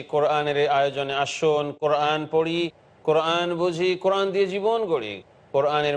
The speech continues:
মাধ্যমে জীবন গড়ার প্রয়াসে যারা শরিক হয়েছেন, আপনাদেরকে most welcome এবং আশা করব আল্লাহ সুবহানাহু ওয়া তাআলা এই কোরআনের আলোচনার মাধ্যমে আমাদের জীবনকে পরিবর্তন করে দিবেন ইনশাআল্লাহ। আমাদের জীবন সুন্দর হবে,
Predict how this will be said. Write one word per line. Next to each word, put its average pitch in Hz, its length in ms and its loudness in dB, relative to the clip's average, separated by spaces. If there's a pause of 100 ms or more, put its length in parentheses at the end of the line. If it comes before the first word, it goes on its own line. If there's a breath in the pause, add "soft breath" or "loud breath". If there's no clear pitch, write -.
মাধ্যমে 143 360 -2 (120)
জীবন 139 400 0
গড়ার 135 200 2 (140)
প্রয়াসে 135 460 0
যারা 127 160 2 (100)
শরিক 147 320 -2
হয়েছেন, 151 300 0 (120)
আপনাদেরকে 127 440 -4 (120)
most 151 240 -4 (200)
welcome 185 440 2 (440)
এবং 139 140 2 (140)
আশা 190 280 -4
করব 170 160 0 (140)
আল্লাহ 170 220 0 (120)
সুবহানাহু 160 600 -2
ওয়া 147 180 4
তাআলা 147 420 0
এই 139 120 -8
কোরআনের 175 420 -2 (120)
আলোচনার 160 500 0
মাধ্যমে 147 400 0 (460)
আমাদের 175 340 0
জীবনকে 190 420 0 (120)
পরিবর্তন 185 520 0 (100)
করে 156 200 2
দিবেন 139 180 -2 (100)
ইনশাআল্লাহ। 117 580 2
আমাদের 143 240 -4 (120)
জীবন 170 220 0 (140)
সুন্দর 185 320 2 (100)
হবে, 156 200 0